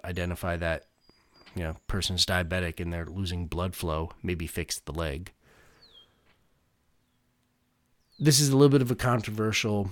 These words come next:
episode, I'm sure, but I wanted to give you the opportunity to consider a different alternative. And it's not the easy answer.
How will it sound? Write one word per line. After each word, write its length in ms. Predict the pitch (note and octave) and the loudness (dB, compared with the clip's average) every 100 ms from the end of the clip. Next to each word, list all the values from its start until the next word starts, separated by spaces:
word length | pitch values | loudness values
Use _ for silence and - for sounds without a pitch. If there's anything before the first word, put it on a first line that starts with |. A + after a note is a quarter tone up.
| - - - _ _ _ _ _ _ - | -8 -20 -20 _ _ _ _ _ _ -4
episode, 400 | A2 A2 - F2+ | 0 4 4 4
I'm 160 | D#2 D#2+ | -2 -4
sure, 480 | - G#2 F2 F2+ - _ _ - - - - - - | -4 -2 -2 -4 -8 _ _ -20 -20 -20 -20 -20 -6
but 280 | G#2 F#2 - - - - - _ _ _ - - _ _ _ | -2 -2 -4 -14 -20 -20 -20 _ _ _ -20 -20 _ _ _
I 60 | A#2+ | -2
wanted 400 | A2 A2+ C3 C3+ | 2 4 4 2
to 440 | - C3 A#2+ G#2+ - _ _ _ _ - A2 | 2 4 4 2 -4 _ _ _ _ -12 -6
give 200 | G#2 B2 | 0 2
you 40 | C3 | 2
the 180 | B2+ A#2 | 2 2
opportunity 1040 | A2+ A2 - A#2 A2 G2 - - G2+ F#2 | 0 -2 -2 0 0 -4 -6 -4 -4 -4
to 600 | - - G2 F#2+ F2+ - _ _ _ _ _ - - | -6 -4 -2 -2 -4 -8 _ _ _ _ _ -12 -2
consider 580 | A#2+ G#2 - A2 G2+ | 2 4 4 4 2
a 60 | F#2 | -2
different 340 | F2 F2 F2+ | -4 -6 -4
alternative. 720 | E2+ F2 G2+ F2+ E2+ E2 F2+ - _ _ _ _ _ - - - - _ _ _ _ _ - _ _ _ _ _ - | -6 -6 -6 -6 -6 -8 -12 -20 _ _ _ _ _ -20 -20 -20 -20 _ _ _ _ _ -20 _ _ _ _ _ 2
And 120 | C#3 | 4
it's 160 | B2 C3 | 6 6
not 200 | C#3+ C#3+ | 6 4
the 220 | D#2 A2+ | 0 2
easy 280 | A2+ G2 F#2 | 4 2 2
answer. 440 | F#2 F#2+ G2 | 2 0 0